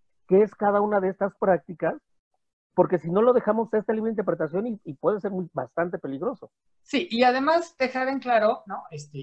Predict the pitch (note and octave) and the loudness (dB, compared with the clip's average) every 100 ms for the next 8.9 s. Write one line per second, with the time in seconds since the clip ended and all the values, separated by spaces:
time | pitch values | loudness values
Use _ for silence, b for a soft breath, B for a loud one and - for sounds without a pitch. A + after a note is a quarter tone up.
0 | C#3 C#3+ D3 D3+ D3+ D3 D3 C#3 B2+ C#3 | -14 -14 -8 -8 -8 -10 -8 -8 -8 -12
1 | C#3 C#3+ C#3 C#3+ C3 C3 C#3 - C3+ - | -8 -8 -8 -10 -12 -10 -14 -18 -20 -20
2 | _ _ _ - F#3+ A#3+ A3+ C4 - G#3 | _ _ _ -4 2 2 0 -8 0 2
3 | A3+ - _ _ _ _ _ _ F3 F3 | 2 -2 _ _ _ _ _ _ -8 -6
4 | F3 G#3 A3 A3 G#3+ G#3 A3 A#3 G#3 D#3+ | 0 2 2 2 0 0 2 2 0 -4
5 | D3+ G#3 G#3 A3+ G#3+ A3 A3 G#3+ G#3+ G#3+ | -4 -2 0 0 0 0 2 0 0 -2
6 | E3 D#3+ - D#3+ - D#3+ D#3+ D#3+ F3 F3 | -6 -8 -12 -20 -20 _ -6 -4 -4 -10
7 | - - F3 - F3+ D3+ - _ _ F3 | -10 -4 -4 -2 -4 -4 -8 _ _ -10
8 | F#3 G3+ F#3+ G#3+ A3 B3 B3+ C#4+ F4+ | -2 0 0 -2 2 2 4 2 -2